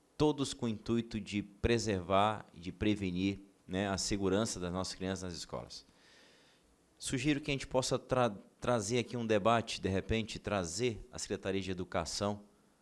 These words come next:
aqui na comissão, pra gente construir juntos, então, talvez um projeto coletivo,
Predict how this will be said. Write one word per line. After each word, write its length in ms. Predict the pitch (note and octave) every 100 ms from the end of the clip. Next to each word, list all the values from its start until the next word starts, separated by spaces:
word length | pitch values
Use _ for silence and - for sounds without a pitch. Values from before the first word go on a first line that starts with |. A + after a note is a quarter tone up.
| _ -
aqui 340 | E2+ - G2+
na 160 | G#2 A#2+
comissão, 640 | A#2 G2 E2+ - F#2 G#2 - _ - _ _ -
pra 120 | A2
gente 240 | B2+ C3
construir 600 | - C#3 - C#3 C#3 C#3+
juntos, 760 | F#2+ A2+ D3+ D3 F#2 E2 - - _ -
então, 420 | G#2 G2 A#2 A#2+
talvez 480 | A2+ F#2+ G#2 A#2+ G2+
um 80 | G2
projeto 560 | G2+ F#2+ E2+ G#2 G#2
coletivo, 800 | - A2 G2 - - B2 B2